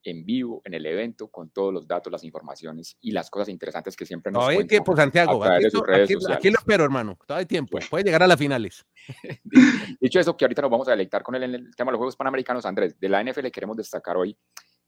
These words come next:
Speaker 1: que esta semana siete y ocho, la N F L está con su proyecto de la internacionalización. Van a ver en los cascos de los jugadores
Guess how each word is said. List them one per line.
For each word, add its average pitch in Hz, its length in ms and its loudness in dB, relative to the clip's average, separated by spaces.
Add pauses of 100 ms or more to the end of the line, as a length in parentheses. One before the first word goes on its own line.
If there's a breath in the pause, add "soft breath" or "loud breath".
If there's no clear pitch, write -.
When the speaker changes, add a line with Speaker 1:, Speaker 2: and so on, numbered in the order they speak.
Speaker 1:
que 117 100 0
esta 139 140 -2
semana 135 320 -4
siete 139 320 -4
y 131 140 0
ocho, 104 340 -4 (120)
la 92 200 -2
N 101 140 -6
F 113 240 -4
L 104 260 -8
está 87 240 -8
con 110 140 -10
su 110 100 -8
proyecto 87 440 -6
de 90 240 -2 (400)
la 101 160 2
internacionalización. 85 1040 -10 (240)
Van 113 180 4
a 156 60 4
ver 151 100 2
en 151 60 -2
los 117 180 -6
cascos - 480 -4
de 98 100 -2
los 90 140 -6
jugadores 95 640 0